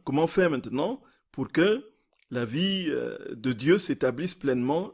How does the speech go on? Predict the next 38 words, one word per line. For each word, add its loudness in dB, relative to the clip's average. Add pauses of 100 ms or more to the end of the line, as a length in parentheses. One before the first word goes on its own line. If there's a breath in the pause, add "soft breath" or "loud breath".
et -8
de 0
manière 2
continuelle -2
en 2
nous, -2 (380)
sans -4
s'arrêter. -2 (680 soft breath)
Il 6
nous 6
a 8
donné 2
tous -4
les 2
moyens, -2 (680 soft breath)
les 0
actes 2
actuels, 0
les 2
actes, 0
euh, 0
préalables, -2 (600 soft breath)
et 8 (180)
il -2
donne 8 (100)
encore 0
un 4
autre 6
secret. -2 (720)
Il 0
dit, 2
il 10
faut 6
surtout 2
ne 10
pas 4
se -2
décourager. 0